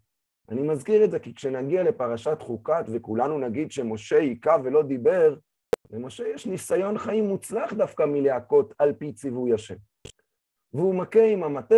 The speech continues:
ויוצאים מים, אבל משה לא עוזב את המקום לפני שהוא תולה שלט,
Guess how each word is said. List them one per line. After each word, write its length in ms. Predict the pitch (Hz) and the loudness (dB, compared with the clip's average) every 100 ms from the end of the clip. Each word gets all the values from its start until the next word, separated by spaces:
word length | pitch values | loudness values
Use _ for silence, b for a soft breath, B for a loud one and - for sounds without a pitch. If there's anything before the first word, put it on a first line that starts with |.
| 220 | 4
ויוצאים 520 | 170 135 - 139 139 | 2 -4 -6 -10 -6
מים, 340 | 165 208 214 214 _ _ - 139 | -2 0 0 -2 _ _ -12 -6
אבל 240 | 123 143 | 0 0
משה 460 | 139 127 185 196 180 | 0 -6 -4 -2 -2
לא 140 | 175 | -2
עוזב 380 | 156 123 160 156 | -2 0 0 -2
את 120 | 156 | -4
המקום 440 | 123 113 160 165 | -8 -6 -6 -6
לפני 300 | 131 104 143 | -6 -4 -4
שהוא 220 | 143 147 123 | -4 -6 -2
תולה 220 | 117 123 | 0 0
שלט, 540 | 110 127 113 90 _ | -2 -2 -2 -4 _